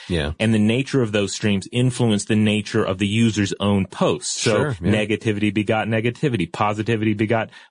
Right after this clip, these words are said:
Speaker 2: positivity, uh, which ties in with some of the things we've been discussing here.
Speaker 1: Yeah. Um, and I, I'm seeing this play out in my own Facebook feed right now. There's a lot of people talking about the, uh, quote, echo chamber effect of so-,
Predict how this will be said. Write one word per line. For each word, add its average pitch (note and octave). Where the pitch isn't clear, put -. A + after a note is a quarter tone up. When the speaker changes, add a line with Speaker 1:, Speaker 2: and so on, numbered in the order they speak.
Speaker 2:
positivity, F#2
uh, F#2
which -
ties F2
in F#2+
with F2+
some G2+
of F#2
the F2
things G#2
we've G2
been G2+
discussing G2
here. -
Speaker 1:
Yeah. D#2+
Um, F2
and G2+
I, G2
I'm A2
seeing G2+
this E2+
play E2+
out D#2+
in D2+
my D2
own D2+
Facebook C#2+
feed D2+
right D#2
now. D#2+
There's D#2
a D#2+
lot D2+
of D#2+
people D#2
talking D2
about D2
the, C#2+
uh, C#2+
quote, -
echo D#2
chamber D2+
effect -
of C#2+
so-, C#2+